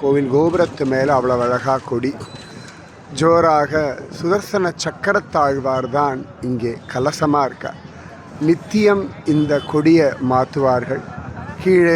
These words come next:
இருந்து மேலே ஏறி அவ்வளவு அழகா இந்த கொடியை மாத்துறதுக்குன்னே ஒரு பரம்பரை, ஒரு குலம், குடும்பம் எல்லாம் உண்டு. அவர்கள்தான்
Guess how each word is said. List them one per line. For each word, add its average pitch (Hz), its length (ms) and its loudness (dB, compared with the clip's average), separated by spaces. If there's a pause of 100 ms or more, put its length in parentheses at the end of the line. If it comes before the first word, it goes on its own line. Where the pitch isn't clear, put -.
(120)
இருந்து 180 260 2
மேலே 151 360 2 (180)
ஏறி 151 400 0
அவ்வளவு 151 480 0
அழகா 139 440 0
இந்த 131 280 -4
கொடியை 143 480 0
மாத்துறதுக்குன்னே 147 840 0 (160)
ஒரு 123 260 -4
பரம்பரை, 131 480 0
ஒரு 123 300 -2
குலம், 131 280 -2 (120)
குடும்பம் 139 360 2
எல்லாம் 123 320 -2
உண்டு. 117 200 -6 (600)
அவர்கள்தான் 160 760 2